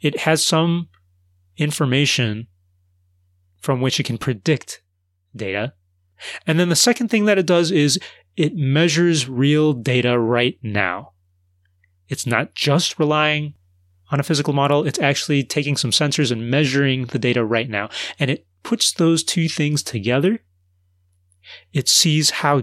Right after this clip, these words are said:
different the predicted data is from the measured data.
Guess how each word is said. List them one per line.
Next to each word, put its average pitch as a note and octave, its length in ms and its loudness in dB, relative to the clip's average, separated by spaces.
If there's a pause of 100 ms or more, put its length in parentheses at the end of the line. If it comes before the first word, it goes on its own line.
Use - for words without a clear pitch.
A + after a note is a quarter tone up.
(120)
different D#3 520 -2 (260)
the - 100 -2
predicted C3 480 -2
data D3 300 2
is E3+ 340 2
from B2+ 300 -2
the A2+ 140 0
measured B2 540 0
data. D#3 340 0